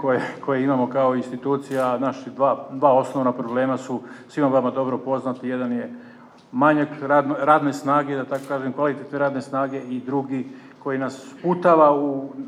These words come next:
u modernom razvoju, a to je prostor. Ne mogu ne, u, i ovom svečanom prilikom da to ne pomenem, ali neću se tim baviti, jer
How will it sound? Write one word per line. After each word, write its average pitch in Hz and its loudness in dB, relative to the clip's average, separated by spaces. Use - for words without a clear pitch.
u 135 -4
modernom 139 4
razvoju, 139 2
a 127 -4
to 135 -6
je 123 -2
prostor. 120 -4
Ne 147 2
mogu 135 4
ne, 127 2
u, 139 0
i 143 2
ovom 151 2
svečanom 151 -2
prilikom 135 -4
da 135 -2
to 143 -4
ne 135 0
pomenem, 139 -2
ali 135 -2
neću 151 0
se - -8
tim 156 2
baviti, 147 4
jer 139 -4